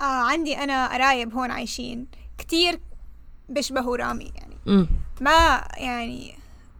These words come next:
Speaker 1: كيف بقول لك؟
Speaker 2: تصرفاتهم؟
Speaker 1: وأنا كمان يعني بالأردن تربيت زيه، يعني ما، مش زيه زيه، بس يعني ما عندي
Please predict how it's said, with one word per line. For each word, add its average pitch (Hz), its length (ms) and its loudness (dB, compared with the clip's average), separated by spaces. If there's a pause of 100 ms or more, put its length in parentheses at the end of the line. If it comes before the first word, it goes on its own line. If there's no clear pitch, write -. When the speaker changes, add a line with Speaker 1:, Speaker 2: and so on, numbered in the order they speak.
Speaker 1:
كيف - 140 -12
بقول 233 220 -2
لك؟ - 160 -8
Speaker 2:
تصرفاتهم؟ 190 800 10
Speaker 1:
وأنا 339 100 8
كمان 330 380 6
يعني 294 340 4 (200)
بالأردن 269 600 2
تربيت 277 480 4
زيه، 277 300 2
يعني - 240 -8
ما، 269 440 4 (420)
مش 269 180 -4
زيه 262 300 4
زيه، 262 300 4
بس 247 220 -6
يعني 240 300 2
ما 254 100 6
عندي 254 580 4